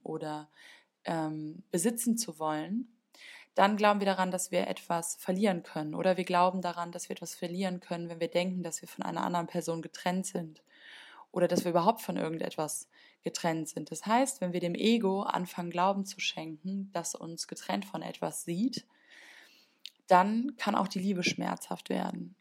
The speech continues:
Aber im Grunde können wir Liebe niemals verlieren, weil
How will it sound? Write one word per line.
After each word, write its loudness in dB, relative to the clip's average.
Aber 0
im 2
Grunde 4
können 0
wir 6
Liebe 2
niemals 2
verlieren, 0
weil -2